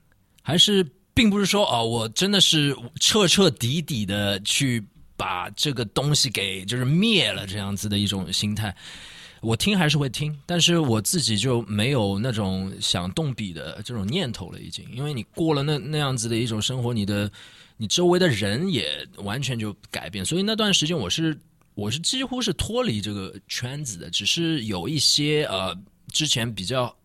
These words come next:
要好的一些朋友，可能还会稍微联系一下，问，啊，最近在干嘛，要不要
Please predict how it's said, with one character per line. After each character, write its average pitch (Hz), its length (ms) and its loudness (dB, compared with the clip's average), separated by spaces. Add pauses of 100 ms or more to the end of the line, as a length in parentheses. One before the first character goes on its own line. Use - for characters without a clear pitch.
要 139 180 0
好 95 240 -6
的 90 80 -10
一 104 100 -2
些 107 320 -4
朋 98 160 -6
友， 107 140 -6
可 95 120 -8
能 151 320 -4
还 104 200 -4
会 131 180 0
稍 120 160 -2
微 127 100 -2
联 104 240 -4
系 120 200 0
一 - 20 -2
下， 95 180 -4
问， 107 280 -4
啊， 101 160 -4
最 120 160 -2
近 110 120 -2
在 117 120 -4
干 110 240 -4
嘛， 90 400 -4
要 110 120 0
不 104 80 -2
要 107 220 0